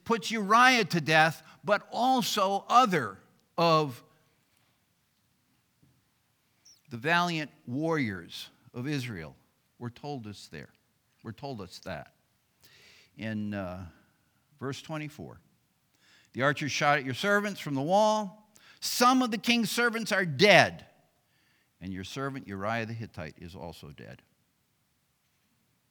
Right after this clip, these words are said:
David's blindness comes to us in very,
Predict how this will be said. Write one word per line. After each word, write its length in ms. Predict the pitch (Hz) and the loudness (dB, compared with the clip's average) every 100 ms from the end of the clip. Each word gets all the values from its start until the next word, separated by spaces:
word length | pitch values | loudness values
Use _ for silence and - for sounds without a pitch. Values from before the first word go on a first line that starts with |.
| _ _ _ _ _ _ _ _ _ _ _ _ _ _ _ _ _ _ _ _ - - - - - | _ _ _ _ _ _ _ _ _ _ _ _ _ _ _ _ _ _ _ _ -20 -20 -20 -20 -4
David's 460 | 165 269 285 262 165 | 2 2 2 -2 -4
blindness 680 | 139 233 240 190 143 143 | -6 2 4 4 2 -2
comes 380 | - 254 262 - | 0 2 2 0
to 140 | 180 156 | -2 -2
us 220 | 160 - | -2 -4
in 200 | - 143 | -4 -4
very, 560 | 127 254 277 269 233 | -2 -2 0 0 -2